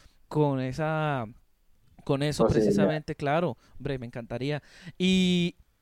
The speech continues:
Speaker 1: y yo considero más bien que, que va por ese lado la cosa, o sea que al final es usted quien decide qué quiere y cómo lo quiere experimentar.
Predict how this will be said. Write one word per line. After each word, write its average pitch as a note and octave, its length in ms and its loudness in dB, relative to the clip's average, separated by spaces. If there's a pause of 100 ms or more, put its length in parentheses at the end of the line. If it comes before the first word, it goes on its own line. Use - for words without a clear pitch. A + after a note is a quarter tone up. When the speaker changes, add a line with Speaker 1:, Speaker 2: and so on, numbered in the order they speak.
(120)
Speaker 1:
y F#3 100 0
yo G#3 140 8
considero G#3+ 720 0
más F3+ 180 0
bien G3+ 260 -2
que, G3+ 140 -6
que C#3+ 240 -2
va D3 200 -2
por F#3 180 2
ese F#3 180 -4
lado F#3 320 -2
la C#3+ 140 -4
cosa, C#3 380 -2
o D3 40 -14
sea C#3+ 220 -4
que C#3+ 260 -4 (420)
al - 100 -14
final F3 280 -2
es G3 80 -2
usted G#3 380 -2 (160)
quien D#3 180 -6
decide D#3+ 300 -2
qué E3+ 120 -12
quiere G3 520 -4
y E3 80 -6
cómo F3+ 280 -2
lo D#3+ 100 0
quiere D#3 340 -4
experimentar. - 640 -10